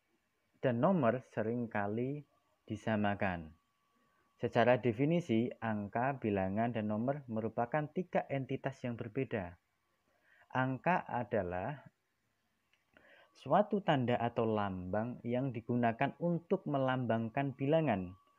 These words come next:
Contohnya, bilangan lima dapat dilambangkan menggun-, menggunakan angka Hindu Arab yang mungkin biasa kita lihat sekarang ini.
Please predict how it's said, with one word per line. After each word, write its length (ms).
Contohnya, 720
bilangan 480
lima 480
dapat 320
dilambangkan 640
menggun-, 560
menggunakan 720
angka 320
Hindu 320
Arab 320
yang 160
mungkin 400
biasa 320
kita 320
lihat 320
sekarang 320
ini. 400